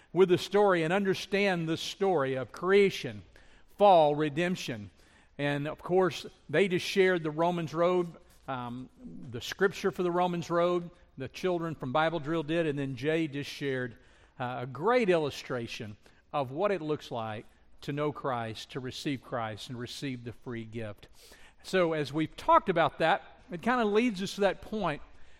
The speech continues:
How do we experience redemption? How do we have that opportunity to come to know Christ? And what does that look like? Well,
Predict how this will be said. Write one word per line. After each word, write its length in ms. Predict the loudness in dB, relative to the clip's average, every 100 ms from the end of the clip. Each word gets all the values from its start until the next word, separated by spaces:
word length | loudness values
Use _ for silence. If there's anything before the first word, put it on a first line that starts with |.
| -18
How 280 | -2 2 4
do 100 | 4
we 240 | 2 -2
experience 1160 | -2 -4 -4 -8 -12 -4 0 2 0 -4 -10 -18 -20 _ _ -18 -10
redemption? 800 | -4 -4 -2 -4 -4 -10 -12 -12 -12 -4
How 200 | 0 0
do 120 | 0
we 420 | -2 -4 -2 -4 -10 _ _ -20 -20 -6
have 300 | 0 0 0
that 180 | 0 0
opportunity 760 | 0 0 -2 -6 -4 -2 -2 -4
to 100 | -4
come 480 | -6 -6 -4 -4 -8 -10
to 140 | -6
know 460 | -4 -2 0 0 -2 -8 _
Christ? 540 | -6 -2 0 -2 -6 -8
And 180 | -6 -2
what 180 | -2
does 200 | -2 -4
that 260 | 0 0 -2 -14 _ -12
look 400 | -2 0 0 -2
like? 280 | -6 -8 -16 -20 -20 -20 2
Well, 460 | 6 6 4 -12